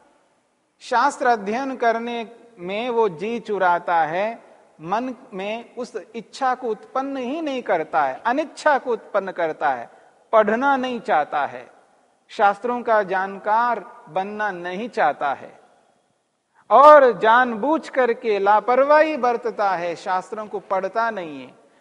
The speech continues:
कोई ना कोई बहाना बनाता है और आलसी है, आलस्य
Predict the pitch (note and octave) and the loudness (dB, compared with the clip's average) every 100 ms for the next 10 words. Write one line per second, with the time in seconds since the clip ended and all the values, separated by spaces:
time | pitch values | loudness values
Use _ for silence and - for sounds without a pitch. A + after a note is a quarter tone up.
0 | _ A3 A3 A3+ G#3 G#3 F#3 E3 F3 G3 | _ 0 2 2 -2 -2 -2 2 2 0
1 | B3 A3 E3 E3 F#3 F3+ E3+ C3 B2+ A#2+ | -2 0 2 0 -2 0 -2 -2 -8 -16
2 | - _ - F3 E3 - E3+ F#3 G#3 - | -20 _ -2 -2 -2 -2 -2 0 -4 -10
3 | B3+ G#3 C3+ A#2+ G#2 _ _ _ _ _ | -12 -10 -10 -14 -18 _ _ _ _ _
4 | _ _ D#3+ F3 A#3 A#3 A3 F3+ | _ _ -6 -4 -4 -6 -8 -10